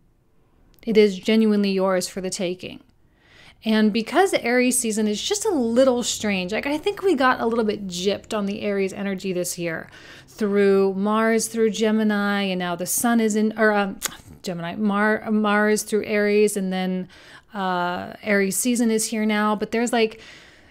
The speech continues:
it's kinda like m-, driving with the brakes on, right? Like, you're, you're still moving forward and things are still happening. And yes, Aries season can be really aggressive, but now retrogrades are happening and there's still s-, Pisces stuff going on. So it's still, like, cautious.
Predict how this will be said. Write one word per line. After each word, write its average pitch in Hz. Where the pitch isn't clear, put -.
it's -
kinda 381
like 330
m-, 226
driving 233
with 220
the 220
brakes 208
on, 240
right? 226
Like, 196
you're, 202
you're 196
still 392
moving 339
forward 320
and 220
things 269
are 247
still -
happening. 277
And 202
yes, 285
Aries 254
season 226
can 254
be 247
really 240
aggressive, 220
but 208
now 254
retrogrades 208
are 185
happening 190
and 180
there's 202
still 247
s-, -
Pisces 254
stuff -
going 196
on. 180
So 214
it's 214
still, 302
like, 262
cautious. -